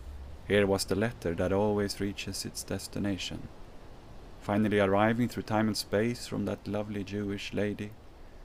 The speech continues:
writing in the era of the invention of synthetic fertilizers. If you want to believe this is about the bloodlines of the Illuminati,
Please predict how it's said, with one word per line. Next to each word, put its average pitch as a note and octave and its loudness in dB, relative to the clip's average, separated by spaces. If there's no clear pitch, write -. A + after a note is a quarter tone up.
writing G2 0
in G2 2
the G2 4
era G2 2
of F#2+ -4
the F2+ -2
invention G2 -2
of F#2+ -8
synthetic - -8
fertilizers. - -8
If G2+ -8
you G#2 4
want D#3 8
to D3+ -2
believe C#3 10
this G#2 0
is F#2+ -4
about F2+ 0
the E2+ -2
bloodlines F2 0
of - -14
the - -4
Illuminati, F#2 -4